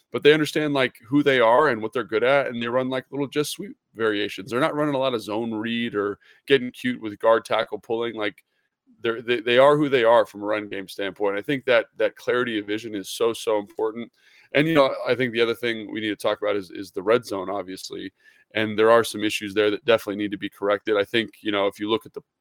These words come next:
past two games, the Giants and the Atlanta Falcons, I think there are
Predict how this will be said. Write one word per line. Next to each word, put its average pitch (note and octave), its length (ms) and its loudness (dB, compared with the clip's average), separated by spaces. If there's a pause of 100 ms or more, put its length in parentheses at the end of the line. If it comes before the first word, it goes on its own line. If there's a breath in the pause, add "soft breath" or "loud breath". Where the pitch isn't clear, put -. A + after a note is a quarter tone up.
past G#2 420 -4
two C#3+ 180 0
games, A2 380 0
the G#2 80 -4
Giants G#2 500 -2 (100)
and A2 380 -4
the G2 260 -6 (320 soft breath)
Atlanta A2 280 0
Falcons, A2 420 2
I G#2 80 2
think A#2 180 -4
there G2+ 200 0
are G#2+ 400 6